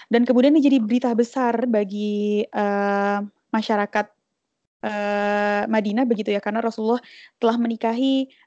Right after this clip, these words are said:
eh, seorang wanita yang cantik, cerdas, dan berketurunan mulia, begitu.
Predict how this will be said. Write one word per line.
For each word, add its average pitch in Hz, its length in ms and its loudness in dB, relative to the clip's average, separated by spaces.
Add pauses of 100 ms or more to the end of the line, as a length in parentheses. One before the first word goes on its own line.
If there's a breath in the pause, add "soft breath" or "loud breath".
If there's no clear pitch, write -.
(160)
eh, 214 280 -2
seorang 220 440 -2
wanita 233 320 0
yang 240 160 -2
cantik, 269 400 -4
cerdas, 226 400 -2
dan 220 160 -4
berketurunan 214 560 -4
mulia, 220 560 -2
begitu. 220 480 -4